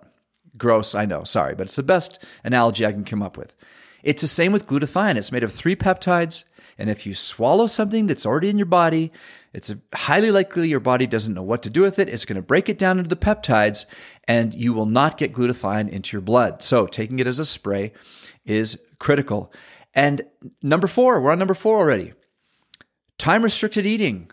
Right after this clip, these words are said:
or intermittent fasting or I F. I've talked about this extensively, so I won't spend a whole lot of time on it.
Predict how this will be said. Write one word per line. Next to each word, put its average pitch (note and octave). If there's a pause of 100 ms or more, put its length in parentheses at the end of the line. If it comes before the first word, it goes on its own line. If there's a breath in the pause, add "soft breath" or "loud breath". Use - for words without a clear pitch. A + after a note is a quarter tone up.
(100)
or A2+
intermittent D3
fasting F#3+
or G#2+
I B2
F. F#3 (500 soft breath)
I've -
talked A3+
about A3
this F#3
extensively, E3
so -
I B2+
won't C#3+
spend B2+
a G#2
whole D3+
lot D3
of C3+
time B2+
on G#2+
it. G2